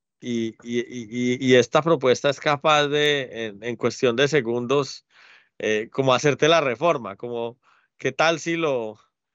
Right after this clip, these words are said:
lo, lo, pues, coge el mismo espacio y, y te dice, "¿Qué tal si,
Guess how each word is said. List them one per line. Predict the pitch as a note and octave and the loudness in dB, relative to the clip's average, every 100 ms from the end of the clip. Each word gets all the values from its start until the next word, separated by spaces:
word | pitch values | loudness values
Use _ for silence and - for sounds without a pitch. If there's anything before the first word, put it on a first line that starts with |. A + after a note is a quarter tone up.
| _ _ - | _ _ -6
lo, | A#2+ A#2+ A#2+ A#2+ B2 | -2 -2 -2 -6 -4
lo, | B2 A#2 A#2+ B2 - - - | -2 0 -2 -6 -16 -10 -4
pues, | D3 | 0
coge | - C#3+ | 2 2
el | F3+ | 4
mismo | F3+ F3+ F3 | 2 4 2
espacio | - E3 D3+ E3 | 2 2 2 -2
y, | D3+ B2+ C3 | -8 -8 -10
y | |
te | B2 | -8
dice, | C3 C#3+ D#3 D3 | -6 -4 -4 -4
"¿Qué | - C3+ | -6 -4
tal | D3+ D#3 | 0 -2
si, | - E3 D#3 | -2 -4 -6